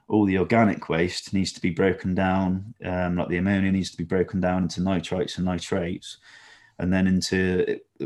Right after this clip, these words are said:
we haven't got a U V filter, so it'll be broken down and used, probably absorbed by either weed or algae. So, uh, and a single-celled system, like a, an algal bloom on a lake that you might see in, like, a, a, a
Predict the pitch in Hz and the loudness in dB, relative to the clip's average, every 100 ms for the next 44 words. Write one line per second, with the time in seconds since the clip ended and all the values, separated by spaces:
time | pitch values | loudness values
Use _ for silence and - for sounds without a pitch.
0 | - - 87 98 85 76 107 80 85 87 | -10 -4 0 0 0 2 2 2 2 2
1 | 92 92 80 85 80 95 87 - 85 98 | 2 2 2 0 0 -2 -4 -4 -2 0
2 | 92 90 101 92 - 90 90 90 90 92 | 0 0 0 0 -2 -2 0 2 2 0
3 | - - _ - 104 87 87 139 87 - | -2 -12 _ -4 -2 -2 2 2 2 -2
4 | - 87 87 85 110 104 98 - - 98 | 0 2 2 2 4 6 4 0 0 2
5 | 98 82 80 82 - 90 85 - - - | 2 2 0 0 2 2 2 -4 -20 -20
6 | - - - _ _ - 92 92 87 - | -20 -20 -20 _ _ -4 0 2 2 0
7 | 90 82 - 131 110 - 113 107 98 95 | -2 2 4 6 4 4 6 6 4 0
8 | - - - - 90 - 92 95 87 - | -10 -20 -10 -6 -4 0 0 2 0 0
9 | 92 - 87 95 104 90 87 85 - 85 | 0 2 2 2 4 2 0 0 -2 -2
10 | 80 80 85 - 90 90 92 82 - 87 | 0 0 -2 -4 -2 2 2 2 -2 -2
11 | 85 - - 92 85 80 73 - 82 78 | -2 -2 -2 0 0 -2 -4 -6 -4 -4
12 | 98 - - 82 - _ _ _ 85 80 | -8 -12 -8 -8 -8 _ _ _ -8 -8